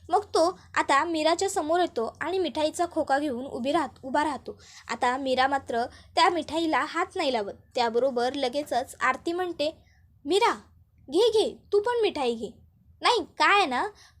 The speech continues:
तसंही पंकजचं काम चांगलं झालंय, पंकजच्या आयुष्यात काहीतरी चांगलं घडतंय,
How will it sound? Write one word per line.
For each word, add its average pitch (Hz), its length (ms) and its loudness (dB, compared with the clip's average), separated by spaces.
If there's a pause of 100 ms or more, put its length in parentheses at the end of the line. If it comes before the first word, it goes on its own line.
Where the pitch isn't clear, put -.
तसंही 403 420 4
पंकजचं 403 640 0
काम 440 280 2
चांगलं 349 360 2
झालंय, 311 320 2
पंकजच्या 285 680 -2
आयुष्यात 381 420 4
काहीतरी 320 340 -2
चांगलं 277 380 -2
घडतंय, 233 320 -2